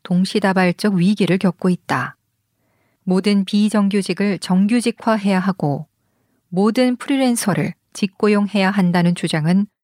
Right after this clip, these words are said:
다시 이십 세기로 돌아가자는 것과 다르지 않다. 호경기에 회사가 직원의 인생을 책임지던 시기로 돌아가면 좋겠지만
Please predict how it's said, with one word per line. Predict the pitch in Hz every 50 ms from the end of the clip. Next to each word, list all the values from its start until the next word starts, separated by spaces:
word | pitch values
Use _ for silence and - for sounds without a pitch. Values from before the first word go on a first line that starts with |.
| _ _ _ _ _ _ _ -
다시 | - - 185 185 - 220 202
이십 | 170 - 190 214 233 - - 262 -
세기로 | - - 240 214 226 214 220 226
돌아가자는 | 220 - 196 165 170 202 208 196 208 196 - 196 190 190 185 185
것과 | - 151 - _ - 170 170 175 - _
다르지 | - - - 165 156 147 - 165
않다. | 165 160 160 - - - - - 143 - _ _ _ _ _ _ _ _ _ _ _ _ _ _ _ _ _ _ _ _ _ _ -
호경기에 | 220 196 196 214 202 196 196 190 196 190 190 196 180 156 151 - -
회사가 | 208 214 - - 220 196 220 220
직원의 | - - - 202 - 233 226 233 226
인생을 | 220 220 - 226 202 214 233
책임지던 | - - - 254 - 254 254 233 - 214 226 220 226
시기로 | 220 - 196 185 - 170 185 208
돌아가면 | - - 180 185 185 185 160 151 180 196
좋겠지만 | 196 214 190 - 196 185 - - 180 170 160 139 139 151 160